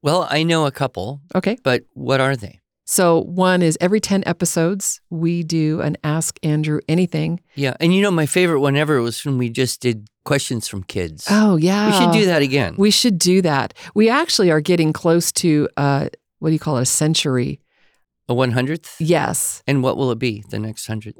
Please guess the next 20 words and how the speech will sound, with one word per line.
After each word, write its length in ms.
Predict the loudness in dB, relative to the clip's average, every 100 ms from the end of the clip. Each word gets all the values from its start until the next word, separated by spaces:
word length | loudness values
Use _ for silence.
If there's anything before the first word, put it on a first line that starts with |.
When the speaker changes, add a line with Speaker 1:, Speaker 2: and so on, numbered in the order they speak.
| 0
Speaker 2:
Well, 180 | 2
what 140 | 2 2
I'm 180 | 2 0
hoping, 760 | 0 2 2 2 0 2 0
we 120 | 2 2
haven't 240 | 2 0
quite 200 | -2 -4
figured 300 | 0 0 0
this 160 | 0 0
out. 260 | 0 -2
So, 160 | 0 0
dear 220 | 2 2
listener, 340 | 4 2 0 -2
if 100 | -2
we 100 | -4
don't 300 | -2 0 2
actually 260 | 0 -2 -4
pull 220 | 0 0
this 160 | 2 2
off, 400 | 2 2 -2